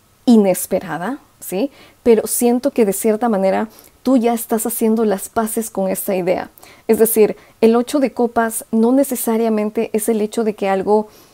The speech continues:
se aleje de ti sin que tú lo notes, sino que es el hecho de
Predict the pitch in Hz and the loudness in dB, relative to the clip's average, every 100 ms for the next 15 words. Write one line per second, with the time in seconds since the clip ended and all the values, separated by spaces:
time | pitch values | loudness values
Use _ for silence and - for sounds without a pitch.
0 | _ _ - - 226 202 214 - 220 190 | _ _ -10 0 4 6 4 4 2 2
1 | 226 226 - _ _ _ _ _ - - | 0 -2 -4 _ _ _ _ _ -4 0
2 | 247 226 208 202 196 185 175 214 214 - | 2 4 4 4 2 2 0 0 0 -2
3 | - 196 196 220 - 196 - 220 208 208 | -4 -2 -2 -4 -6 -6 -2 0 0 0
4 | 220 202 190 | -2 -2 -4